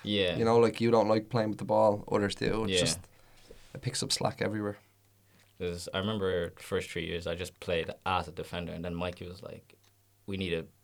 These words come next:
Speaker 1: make you do more overlaps." That's when I was like, "Oh, now I actually have to be more
Speaker 2: Yeah.
Speaker 1: control with the ball now." But yeah, no, but again,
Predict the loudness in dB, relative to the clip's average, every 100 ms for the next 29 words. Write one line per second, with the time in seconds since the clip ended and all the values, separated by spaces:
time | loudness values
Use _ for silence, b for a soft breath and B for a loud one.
0 | -6 -6 -6 -8 -6 -4 -2 -2 -2 -4
1 | -4 -2 -2 -2 -8 -8 -8 -6 -4 -4
2 | -2 -2 -6 -10 -12 -12 -14 -14 -12 -10
3 | -8 -6 -6 -6 -8 -16 -12 -8 -8 -4
4 | 2 2 2 -2 -14 B B B B B
5 | B B B _ 2 4 6 6 6 2
6 | 2 2 4 4 2 -4 _ _ -2 2
7 | 2 2 -2